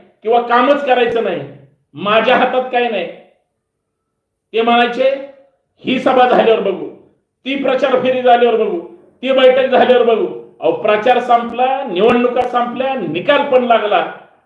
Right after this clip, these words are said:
अजून सुद्धा या काँग्रेसच्या, महाविकास आघाडीच्या नेत्यांचे फोन यायला तयार नाहीत. ही मी फक्त भूमिका मांडतोय.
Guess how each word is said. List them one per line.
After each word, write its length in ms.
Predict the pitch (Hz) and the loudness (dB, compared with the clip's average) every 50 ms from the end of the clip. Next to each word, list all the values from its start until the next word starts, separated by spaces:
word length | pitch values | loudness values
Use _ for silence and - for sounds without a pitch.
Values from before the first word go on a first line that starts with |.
| _ _ - | _ _ -6
अजून 300 | 139 180 196 240 247 247 | -6 -4 0 0 -2 -2
सुद्धा 540 | 240 233 233 190 - 254 254 269 277 - - - - - _ _ _ _ 170 | -2 -6 -4 0 2 2 2 2 -2 -6 -8 -14 -20 -20 _ _ _ _ -8
या 80 | 196 | -6
काँग्रेसच्या, 600 | - - 165 214 220 226 233 233 - - 247 247 | -2 2 2 2 2 2 0 0 0 0 0 0
महाविकास 480 | 233 208 175 190 202 208 214 226 214 226 | 0 0 0 0 0 0 0 0 -2 -2
आघाडीच्या 440 | 214 208 214 220 214 208 226 220 208 | -2 -4 -4 -4 -6 -4 -6 -6 -6
नेत्यांचे 840 | 202 202 202 202 214 214 208 208 208 226 247 254 - - - - _ _ _ _ _ _ - | -6 -8 -8 -6 -6 -6 -6 -4 -2 -2 -2 -2 -4 -6 -10 -20 _ _ _ _ _ _ -10
फोन 220 | 160 165 185 190 196 | -6 -4 -4 -2 0
यायला 260 | 196 196 190 190 180 175 180 | 0 0 0 -2 -4 -4 -2
तयार 220 | 175 180 175 170 | -2 -2 -2 -2
नाहीत. 240 | 165 165 151 139 139 135 - - - _ _ _ - | -4 -6 -8 -8 -8 -12 -16 -20 -20 _ _ _ -12
ही 200 | 185 214 233 240 | -10 -8 -6 -4
मी 280 | 233 220 220 233 233 - | -4 -4 -4 -4 -6 -6
फक्त 320 | - 220 208 - - - | -6 -6 -6 -6 -6 -4
भूमिका 560 | 247 - - 190 185 196 208 214 208 214 214 214 | -4 -2 0 0 0 0 -2 -2 -2 0 0 0
मांडतोय. 600 | 214 214 214 208 214 - 220 196 151 127 - | 0 -2 -4 -4 -4 -4 -2 0 0 0 -2